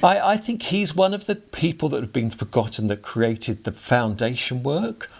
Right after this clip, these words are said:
for the readmission of Jews later on. And in England, you know, we don't talk about him much in the Tudor narrative,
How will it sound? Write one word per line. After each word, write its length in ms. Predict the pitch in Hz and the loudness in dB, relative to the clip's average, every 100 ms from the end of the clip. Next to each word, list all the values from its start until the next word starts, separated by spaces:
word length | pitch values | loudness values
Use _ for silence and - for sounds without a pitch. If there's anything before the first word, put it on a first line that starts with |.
| - | -20
for 200 | - 113 | -2 0
the 120 | 98 | 2
readmission 640 | 92 107 107 98 92 - 92 | 2 2 2 0 -4 -4 -6
of 140 | 85 | -6
Jews 360 | - 95 85 90 | -2 -2 -2 -4
later 360 | 85 85 - 90 | -4 -6 -6 -6
on. 420 | 85 76 65 82 - - - - - - - | -6 -6 -8 -10 -14 -14 -12 -12 -14 -14 0
And 260 | 113 117 | 2 2
in 120 | 127 131 | 0 0
England, 340 | 170 165 156 | -2 0 -2
you 140 | - | -2
know, 80 | 170 | -2
we 160 | 165 165 | -2 0
don't 320 | 180 196 - | 0 0 -2
talk 260 | - 143 - | -4 -4 0
about 240 | 113 95 | 2 2
him 160 | 101 98 | -2 -4
much 300 | 92 - 110 | -6 -6 -4
in 120 | 95 | -4
the 60 | |
Tudor 420 | 92 - 107 101 90 | -4 -6 -2 -2 -2
narrative, 840 | 98 127 139 135 - 82 67 - | -2 -2 -4 -6 -4 -4 -4 -10